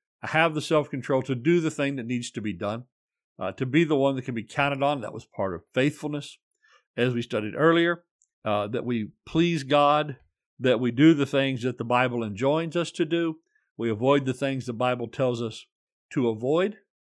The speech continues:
and we're marked by self-control. Again, not that anybody reaches that with an absolute standard of perfection.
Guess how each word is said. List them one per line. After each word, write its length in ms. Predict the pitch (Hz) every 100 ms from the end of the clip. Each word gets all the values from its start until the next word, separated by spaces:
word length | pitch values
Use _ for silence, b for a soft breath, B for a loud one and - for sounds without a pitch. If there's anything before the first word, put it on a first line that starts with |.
| _ _ _ _ _ _ _
and 240 | 147 139
we're 140 | 139 131
marked 460 | 135 147 156 139
by 420 | 117 120 120 110 _ _ _ _
self-control. 760 | - 117 110 110 104 104 90
Again, 340 | 110 139 147 135 _ _ _
not 280 | 127 139 -
that 120 | 123 147
anybody 440 | 147 143 135 131
reaches 420 | 113 131 117 101
that 320 | 107 110 - _ _ _ -
with 160 | 123
an 120 | 120 120
absolute 440 | 135 120 123 110
standard 320 | - 131 127
of 80 | 120
perfection. 640 | 110 - 160 156 156 147